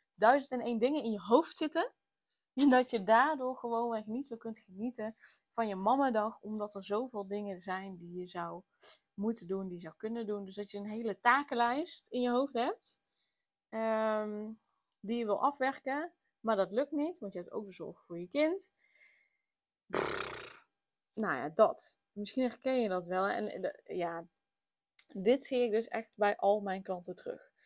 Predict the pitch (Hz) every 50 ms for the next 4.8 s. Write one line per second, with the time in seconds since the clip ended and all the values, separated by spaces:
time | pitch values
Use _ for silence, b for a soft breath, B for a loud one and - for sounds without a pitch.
0 | b b b b b b - 208 202 208 208 - - 196 190 185 190 - - -
1 | - 185 185 185 180 180 - 196 208 202 - - 214 277 302 311 277 269 247 226
2 | 202 208 208 202 208 214 220 220 196 170 190 247 - - 240 220 226 - - 190
3 | 185 180 175 202 180 208 277 302 - - 220 220 214 220 - - - - 269 285
4 | 269 247 226 208 196 214 214 214 202 185 175 196 190 180 -